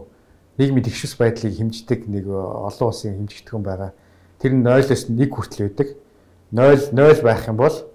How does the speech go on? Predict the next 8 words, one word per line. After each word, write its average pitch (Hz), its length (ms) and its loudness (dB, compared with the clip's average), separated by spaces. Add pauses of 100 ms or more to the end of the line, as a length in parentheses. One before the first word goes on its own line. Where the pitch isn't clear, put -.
(880)
бүгд 165 320 2
тгш - 220 -6
орлоготой - 420 -8
гэсэн. - 220 -20 (400)
Одоо 101 240 -12
бүх - 360 -10 (600)
хүн 117 140 2
амын 117 320 -2